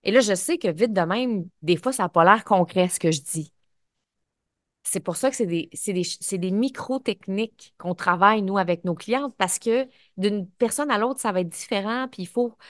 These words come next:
il faut faire du fine-tuning, il faut voir qu'est-ce qui est dérangeant pour la personne, puis c'est comme si on installait des micro-comportements.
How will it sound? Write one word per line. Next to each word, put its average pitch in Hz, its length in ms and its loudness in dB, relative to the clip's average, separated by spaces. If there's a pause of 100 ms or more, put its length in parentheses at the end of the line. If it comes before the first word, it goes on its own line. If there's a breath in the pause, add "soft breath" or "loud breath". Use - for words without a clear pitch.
(380 loud breath)
il - 80 -10
faut 254 140 -2
faire 254 200 2
du 196 100 -4
fine-tuning, 202 880 0
il 240 60 -8
faut 262 400 -2 (480)
voir 233 460 8
qu'est-ce 277 240 0
qui 208 220 -4
est 185 40 -4
dérangeant 196 480 2
pour 214 120 -2
la 175 100 0
personne, 285 340 -4
puis 196 200 -10 (260 loud breath)
c'est - 120 -6
comme 311 180 0
si - 120 -2
on 233 120 -2
installait 208 500 2
des 254 100 2
micro-comportements. 208 1120 0